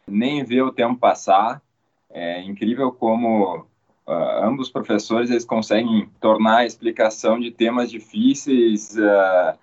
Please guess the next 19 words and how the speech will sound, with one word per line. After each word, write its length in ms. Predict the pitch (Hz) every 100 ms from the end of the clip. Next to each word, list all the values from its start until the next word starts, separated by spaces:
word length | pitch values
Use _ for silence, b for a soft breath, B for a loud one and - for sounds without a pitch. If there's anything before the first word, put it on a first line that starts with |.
| _ _ -
colocam 400 | 101 98 110 110
de 60 |
uma 140 | 107 107
maneira 320 | 104 104 110
agradável 1080 | 104 98 82 92 120 123 120 104 104 101 - _ _ -
e 80 | 101
muito 300 | 101 110 110
inteligível. 960 | 104 110 104 - 107 120 123 120 107 _ _
Com 160 | 117 131
certeza, 840 | 151 131 - 127 139 139 123 104 -
o, 320 | 107 104 113
os 80 | 101
nossos 280 | 113 113
debates 440 | - 107 104 110 -
aqui, 460 | 110 - 107 110
eles 260 | 110 104 101
vão 280 | 101 110 117
frutificar 920 | - 110 - - 110 113 110 117 107 _ _ _ -
ideias, 840 | 104 95 104 123 127 123 120 -